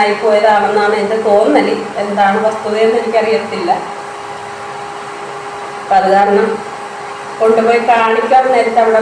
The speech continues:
ഭയങ്കര തിരക്കാണ്. അപ്പം അതവർക്ക് കസ്റ്റമറൊക്കെ നിൽക്കുമ്പോൾ അവർക്കതൊരു ബുദ്ധിമുട്ടാവുമല്ലോ. അപ്പം അതിൻ്റെ പേരിൽ ഞാൻ കാണിച്ചിട്ടില്ല.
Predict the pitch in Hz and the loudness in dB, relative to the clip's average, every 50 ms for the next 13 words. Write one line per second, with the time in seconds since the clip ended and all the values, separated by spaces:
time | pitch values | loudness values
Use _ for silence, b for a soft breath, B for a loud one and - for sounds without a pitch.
0 | 220 208 202 202 202 202 202 214 226 226 226 220 226 - - - - - - - | 2 2 0 0 -2 -2 -2 0 2 2 2 2 0 -4 -8 -10 -12 -10 -6 -4
1 | 214 190 196 - - - 226 214 202 180 190 208 226 220 208 214 - - - 202 | -2 -2 -2 -2 -2 0 2 2 2 2 2 0 -2 -4 -6 -8 -10 -12 -10 -6
2 | 196 202 190 190 196 190 - - - - - - - - 214 220 220 214 214 220 | 0 4 4 6 6 4 2 0 -4 -8 -10 -8 -6 -4 -2 0 2 2 2 0
3 | 214 214 214 220 214 208 202 190 - - - 202 208 - - 233 226 226 226 214 | -2 -4 -4 -4 -4 -4 -4 -4 -6 -4 -4 -4 -4 -4 -4 -2 0 0 0 0
4 | 214 220 220 220 220 220 220 208 208 214 208 208 208 - - 208 208 208 208 214 | 0 2 2 2 2 2 0 -2 0 0 0 0 0 -4 -6 -6 -6 -6 -4 -4
5 | 202 - - 208 196 202 202 214 208 196 190 190 185 175 175 175 170 175 - - | -4 -4 -2 -2 -2 0 2 2 2 2 2 0 -2 -2 -4 -6 -6 -8 -10 -12
6 | - - - - - - - - - 202 190 190 190 190 202 202 202 214 208 196 | -12 -12 -12 -12 -12 -12 -12 -4 0 0 0 0 0 0 0 0 2 4 4 4
7 | 196 202 202 202 214 220 220 214 - - - - - - 190 190 - 202 185 185 | 4 2 0 0 0 0 -2 -2 -6 -10 -10 -6 -4 -4 -2 0 0 0 2 2
8 | 185 185 202 - 247 220 214 202 196 190 185 | 0 0 0 0 -2 -2 -2 -2 -2 -2 0